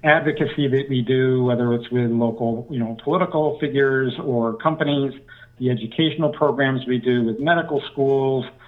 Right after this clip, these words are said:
and, you know, educational institutions and companies, that, you know, every time we do that, if we can walk out and say that we've changed one mind or at least gotten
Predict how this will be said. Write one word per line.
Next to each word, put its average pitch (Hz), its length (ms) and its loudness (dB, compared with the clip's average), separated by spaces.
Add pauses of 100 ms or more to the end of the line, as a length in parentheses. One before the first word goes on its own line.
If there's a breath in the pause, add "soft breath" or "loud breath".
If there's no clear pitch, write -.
(280 loud breath)
and, 123 460 2
you 147 120 -4
know, 120 500 -2
educational 156 760 0
institutions 131 960 -2
and 120 280 -4
companies, 143 500 0 (440 loud breath)
that, 131 340 -2 (340 soft breath)
you 170 100 0
know, 131 240 0 (240)
every 180 400 2
time 147 360 0
we 139 80 0
do 123 220 2
that, - 340 -4 (260 loud breath)
if 139 140 -6
we 151 180 0
can 170 180 0
walk 147 280 4
out 139 180 2
and 139 160 -4
say 131 140 2
that 127 120 0
we've 123 200 -2
changed 127 520 0 (140)
one 131 480 2
mind 131 540 -2 (340 loud breath)
or 135 180 2
at 160 120 -2
least 143 320 -2
gotten 143 280 0